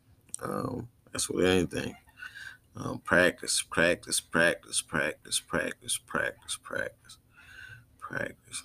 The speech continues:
Nobody can help you with your craft but you. Nobody can do your craft but you. Everybody has their own individual,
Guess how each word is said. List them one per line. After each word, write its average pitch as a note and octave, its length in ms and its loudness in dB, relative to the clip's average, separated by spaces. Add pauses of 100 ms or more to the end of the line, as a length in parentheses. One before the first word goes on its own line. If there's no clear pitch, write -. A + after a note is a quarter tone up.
(160)
Nobody E2 460 2
can D#2+ 200 -2
help E2+ 280 0
you D#2 120 -2
with D#2+ 220 -2
your D#2+ 100 -2
craft D2+ 480 0
but - 260 -4
you. D#2 220 -4 (1000)
Nobody D2+ 460 -2
can - 180 -10
do F2 120 0
your E2+ 260 2
craft D#2 500 2
but C#2 240 -2
you. D2 340 -2 (300)
Everybody C#2+ 800 0 (160)
has C#2 260 0
their C2+ 220 -4
own F2 400 0
individual, D#2 880 0